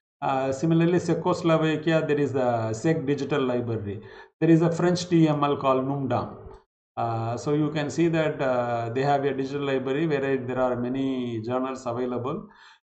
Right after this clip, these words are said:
So you can explore it. If you know the journal is coming from that particular place, then you can go to the respective library and you can get it. And, uh, there is also one for Germany. From, uh,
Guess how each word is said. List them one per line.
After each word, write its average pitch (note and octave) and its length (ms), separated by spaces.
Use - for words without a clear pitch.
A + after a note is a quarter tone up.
So G#3+ 100
you A3+ 140
can G#3 160
explore F#3+ 380
it. A#2+ 180
If B2 140
you D3+ 60
know D#3+ 180
the F3 120
journal E3 340
is E3 160
coming D#3+ 280
from D#3+ 340
that C#3+ 220
particular D3 440
place, G3 320
then E3 180
you D3 140
can C#3+ 220
go D3 140
to D#3 80
the C#3+ 140
respective C#3 480
library C#3 440
and D#3 180
you C3 120
can A#2 200
get A2 180
it. G2 200
And, D#3 400
uh, D3 300
there D3+ 160
is D#3+ 200
also D3+ 400
one F3 260
for F3+ 240
Germany. D#3 680
From, D3 380
uh, A2+ 880